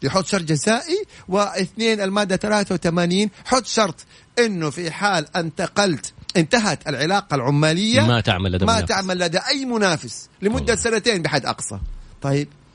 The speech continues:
Speaker 1: يبقى ده كلام، يعني، أت-، يعني، صارت الحماية التامة لصاحب العمل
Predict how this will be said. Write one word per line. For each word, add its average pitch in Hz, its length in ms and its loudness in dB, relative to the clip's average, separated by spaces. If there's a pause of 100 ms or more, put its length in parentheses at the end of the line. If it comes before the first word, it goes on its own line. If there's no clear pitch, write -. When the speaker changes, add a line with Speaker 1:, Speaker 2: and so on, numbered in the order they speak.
Speaker 1:
يبقى 135 280 -4
ده 160 160 0
كلام، 151 540 0 (280)
يعني، 147 440 2 (200)
أت-، 123 140 -2
يعني، 127 320 2
صارت 185 420 0
الحماية 160 600 0
التامة 180 800 0 (420)
لصاحب 147 760 -4
العمل 180 340 -2